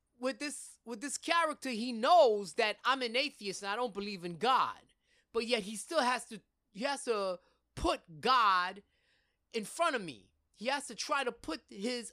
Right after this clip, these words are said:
imaginary friend, Jesus Christ,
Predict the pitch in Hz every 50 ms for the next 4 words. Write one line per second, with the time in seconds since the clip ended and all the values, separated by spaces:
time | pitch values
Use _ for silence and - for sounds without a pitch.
0 | - 202 220 233 233 208 202 226 226 226 214 202 - - - 285 294 254 233 220
1 | 220 233 226 214 _ _ _ _ _ _ _ _ _ _ _ _ _ - 156 143
2 | 214 285 247 214 254 214 - - - 294 262 240 233 233 - -